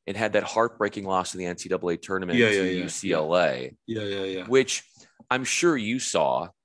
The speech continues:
Speaker 1: And then to see that year and the way in which Adam and then J J Redick, they were sort of, like,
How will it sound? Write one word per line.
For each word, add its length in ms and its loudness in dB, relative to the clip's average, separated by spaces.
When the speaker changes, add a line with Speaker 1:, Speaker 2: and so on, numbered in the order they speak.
Speaker 1:
And 220 2
then 460 2
to 140 -2
see 640 -4
that 500 2
year 560 -2
and 140 -4
the 80 0
way 260 2
in 120 0
which 460 0
Adam 560 -2
and 160 0
then 140 -2
J 300 -2
J 180 2
Redick, 460 2
they 260 4
were 240 -6
sort 320 2
of, 140 0
like, 440 4